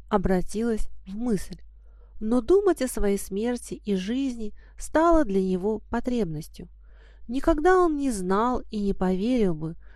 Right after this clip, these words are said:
что это так интересно. По привычке он иногда брал книгу, пробовал читать, но интерес не возбуждался. Напряжённое внимание утомлялось,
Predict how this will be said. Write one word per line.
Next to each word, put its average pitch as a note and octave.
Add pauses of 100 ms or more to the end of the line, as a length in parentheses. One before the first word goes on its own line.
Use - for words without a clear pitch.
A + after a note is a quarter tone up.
(100)
что -
это G#3
так C4+ (160)
интересно. A3 (540)
По -
привычке E4+
он D4+
иногда A3+
брал F3+
книгу, A#3+
пробовал C#4
читать, A#3+ (360)
но E4+
интерес C4+
не G3
возбуждался. E3 (440)
Напряжённое D4
внимание A3+
утомлялось, A3